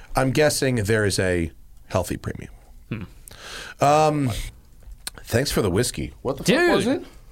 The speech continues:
Speaker 2: that
Speaker 1: What
Speaker 2: is
Speaker 1: is
Speaker 2: the other
Speaker 1: this?
Speaker 2: green spot.
Speaker 1: The green spot. Mm.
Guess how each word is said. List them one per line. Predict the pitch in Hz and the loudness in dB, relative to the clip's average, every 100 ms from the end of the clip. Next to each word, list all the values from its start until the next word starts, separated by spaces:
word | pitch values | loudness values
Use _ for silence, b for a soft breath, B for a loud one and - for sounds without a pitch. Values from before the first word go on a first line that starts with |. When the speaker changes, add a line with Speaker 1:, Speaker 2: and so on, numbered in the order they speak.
| b - 131 | b -10 -2
Speaker 2:
that | 123 165 | 2 4
Speaker 1:
What | 190 | 4
Speaker 2:
is | |
Speaker 1:
is | 170 | 2
Speaker 2:
the | 190 | 2
other | 233 | 2
Speaker 1:
this? | |
Speaker 2:
green | 139 180 | 2 0
spot. | - 92 - B B B B B B - | -2 -4 -6 B B B B B B -6
Speaker 1:
The | |
green | 104 160 185 | 0 2 0
spot. | - 139 104 - - B B B B B 127 | 0 0 0 -2 -6 B B B B B -10
Mm. | - 175 196 | -2 0 0